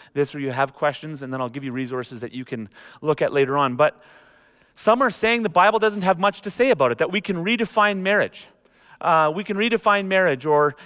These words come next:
you know, with, with homosexuality, for instance, there's only six verses, and because there's only six,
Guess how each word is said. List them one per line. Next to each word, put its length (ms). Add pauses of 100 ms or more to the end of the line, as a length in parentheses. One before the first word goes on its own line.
(100)
you 80
know, 120
with, 320
with 200
homosexuality, 800
for 160
instance, 300
there's 160
only 200
six 300
verses, 400
and 100
because 260
there's 120
only 180
six, 520